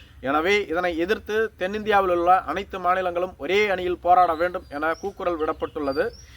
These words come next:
இதற்கும் பிரேமலதா விஜயகாந்த் அவர்கள் திமுகவிற்கு ஆதரவு தெரிவித்துள்ளார்.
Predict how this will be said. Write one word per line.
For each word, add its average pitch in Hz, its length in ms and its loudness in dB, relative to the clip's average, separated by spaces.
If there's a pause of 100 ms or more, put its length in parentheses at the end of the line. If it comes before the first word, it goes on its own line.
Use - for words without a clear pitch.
(140)
இதற்கும் 220 480 0
பிரேமலதா 190 460 4
விஜயகாந்த் 170 440 -2
அவர்கள் 156 300 -2
திமுகவிற்கு 170 760 -4
ஆதரவு 170 400 2
தெரிவித்துள்ளார். 143 640 0